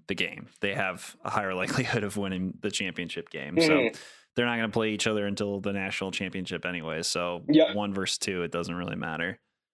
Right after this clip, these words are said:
Speaker 2: I agree. See, I, that's how I think. The one and two, it's just like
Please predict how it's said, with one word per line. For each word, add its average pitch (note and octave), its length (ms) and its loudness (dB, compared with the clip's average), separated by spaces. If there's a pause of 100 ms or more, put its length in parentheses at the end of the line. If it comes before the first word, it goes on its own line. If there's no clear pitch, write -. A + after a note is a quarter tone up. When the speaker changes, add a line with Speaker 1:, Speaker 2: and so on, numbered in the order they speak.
(400)
Speaker 2:
I D#4 160 10
agree. B3+ 300 6
See, D4+ 300 8
I, G#3+ 200 8
that's D#4+ 180 8
how D#4 160 10
I D#3+ 180 10
think. - 300 2 (400)
The F#3+ 60 10
one C#4+ 240 8
and F4 160 6
two, F#3+ 320 8
it's - 180 6
just E3+ 240 6
like C3+ 340 8